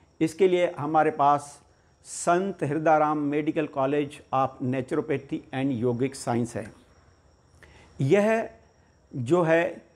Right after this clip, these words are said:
government of, अ, government of आयुष डिपार्टमेंट से रिकॉग्नाइज्ड है और जो मध्य प्रदेश मेडिकल साइंस जबलपुर से एफिलेटेड है और यह जो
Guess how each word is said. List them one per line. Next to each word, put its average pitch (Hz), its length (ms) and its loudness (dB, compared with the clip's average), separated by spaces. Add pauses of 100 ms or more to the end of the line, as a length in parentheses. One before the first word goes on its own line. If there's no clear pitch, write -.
(200)
government 175 560 2
of, 175 160 4 (1000)
अ, 143 160 2 (440)
government 165 540 0
of 160 140 4 (140)
आयुष 143 220 2
डिपार्टमेंट 165 480 2
से 143 480 0
रिकॉग्नाइज्ड 151 580 0
है 170 300 -2 (380)
और 170 400 2 (360)
जो 151 220 0
मध्य 156 380 0
प्रदेश 170 520 -4 (120)
मेडिकल 160 420 0
साइंस 165 680 -2
जबलपुर 147 520 0
से 147 380 -2 (280)
एफिलेटेड 156 520 0
है 160 300 -4 (480)
और 151 220 4
यह 185 500 0 (520)
जो 156 480 2